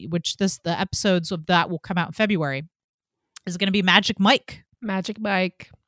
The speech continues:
Speaker 1: So we're doing Magic Mike. This was inspired
Speaker 2: Be
Speaker 1: by our other podcast, the Adam and Andy podcast. We watched Logan Lucky, and Sarah had said that she had o-, that was the only Channing Tatum film she'd ever seen, and
Speaker 2: The
Speaker 1: I was
Speaker 2: only
Speaker 1: like,
Speaker 2: one.
Speaker 1: "Oh, we need to watch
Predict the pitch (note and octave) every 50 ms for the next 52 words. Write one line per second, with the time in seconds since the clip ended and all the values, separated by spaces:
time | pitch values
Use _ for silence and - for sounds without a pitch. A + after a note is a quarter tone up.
0 | _ _ - - - E3+ F3 F3+ E3+ G3+ G3 F#3+ F#3 G3 G#3 A3+ G3+ B3 G#3+ -
1 | A3+ A#3 A#3+ A#3+ - - - G#3+ G3+ - B3 B3 G3 A3 G#3 G3+ E3+ E3+ E3+ G#3
2 | F#3+ G3+ G#3+ G#3+ G#3 G3+ F#3 - G#3 G3 G3 G3 F#3+ F#3 - E3+ F3+ - - A#3
3 | B3 D#4 D4+ - - A#3+ G3+ F#3+ F3+ - G#3+ F#3 F3 F#3 G3+ - - - - F3+
4 | F3+ F#3+ F#3 F#3 F3+ G3 G3+ G#3+ - D#3+ F3 E3 E3 - E3+ E3+ - - G3 F#3
5 | E3+ F3 E3 - - F3+ F3 E3+ E3+ D#3+ D#3 D#3+ - E3+ D#3+ D#3 D#3 - _ _
6 | _ _ _ D#3+ D3+ - - F3 D#3 D3+ D3+ D3+ D3+ - - D#3+ D3 D3 D3+ D3
7 | - _ - - - D#3+ D3+ C#3+ D3 - - A2 - _ B2 - _ D3+ D#3 D#3+
8 | D#3 E3+ D#3+ D#3+ D#3+ E3+ E3 E3 E3 D#3+ _ _ _ _ _ - - C3 C#3+ E3
9 | D#3+ - F3+ F3 F3+ F3+ - - A#3+ B3+ - - A#3+ A3 G3 G3+ - - C4 C4+
10 | B3+ F#3+ D#3 F3 F3+ F#3 F#3+ F#3+ G3+ A3 A3+ A3 A3 G#3 G3+ D#3 - _ _ _
11 | _ _ _ _ _ _ _ _ _ _ - F3 F#3+ G3 D#3+ D3 C#3 C3+ C#3 -
12 | - - - - - -